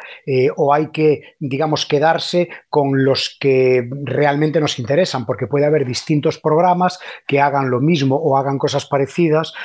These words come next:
y, y a lo mejor es redundante incluirlos en esa recopilación, en esa, eh,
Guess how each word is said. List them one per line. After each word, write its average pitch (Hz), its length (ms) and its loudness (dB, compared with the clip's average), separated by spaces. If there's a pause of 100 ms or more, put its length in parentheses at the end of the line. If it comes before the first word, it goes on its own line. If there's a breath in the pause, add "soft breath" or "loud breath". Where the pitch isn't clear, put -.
(160 loud breath)
y, 147 300 -2
y - 20 4
a 131 60 2
lo 127 80 -2
mejor 147 240 0
es 143 100 -2
redundante 151 680 0
incluirlos 139 840 0 (220 loud breath)
en 139 160 0
esa 143 180 0
recopilación, 127 920 -2
en 120 140 -2
esa, 139 240 0
eh, 123 60 -2